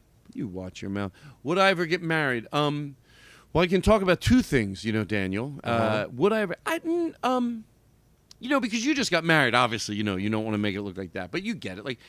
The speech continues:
Speaker 1: if I was going to get married, I'd do it like you. Um,
Speaker 2: But would
Speaker 1: no,
Speaker 2: you want to?
Speaker 1: No. All I would wanna, no. No. I feel like it puts too much pressure on now this, this thing that starts, even though, you know, and,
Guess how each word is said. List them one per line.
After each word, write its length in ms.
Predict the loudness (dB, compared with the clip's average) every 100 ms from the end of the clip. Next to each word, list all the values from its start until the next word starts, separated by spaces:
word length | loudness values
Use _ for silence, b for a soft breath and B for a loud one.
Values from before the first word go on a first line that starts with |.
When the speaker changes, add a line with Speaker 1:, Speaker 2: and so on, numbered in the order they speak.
| -4
Speaker 1:
if 120 | 2
I 80 | 2
was 320 | 4 2 2
going 200 | 0 0
to 60 |
get 100 | 0
married, 280 | -2 -2 -4 -2
I'd 140 | 0
do 160 | 2 0
it 60 |
like 200 | -2 -6 -8
you. 200 | -12 -14 b b b b b
Um, 580 | 0 2 4 2 0 -4 -2
Speaker 2:
But 140 | 2
would 220 | 6 6 6
Speaker 1:
no, 60 |
Speaker 2:
you 120 | 2
want 300 | 0 0 -2 -6
to? 180 | -12 -12 -8
Speaker 1:
No. 400 | 0 4 4 4
All 240 | 4 4
I 180 | 4 2
would 200 | 0 -4
wanna, 380 | -6 -6 -4 -6 -8
no. 300 | -4 -2 -2 -6 _ _ _ _ _ _ _ _
No. 320 | -4 -4 -4 -14 b b b b b b b _ -12 -10
I 80 |
feel 140 | -2 2
like 100 | 2
it 80 | 2
puts 200 | -4 -4
too 100 | -6
much 180 | -6 4
pressure 520 | 6 6 2 0 -2
on 380 | -4 -4 -4 -2
now 220 | 0 0
this, 260 | 0 -4 -8
this 380 | -8 -8 -6 0
thing 460 | 4 6 4 2
that 140 | -2 -4
starts, 600 | -4 4 6 6 2 -2
even 240 | -4 -2
though, 220 | -2 0 0
you 180 | 2
know, 300 | 2 2 2
and, 160 | 2 -2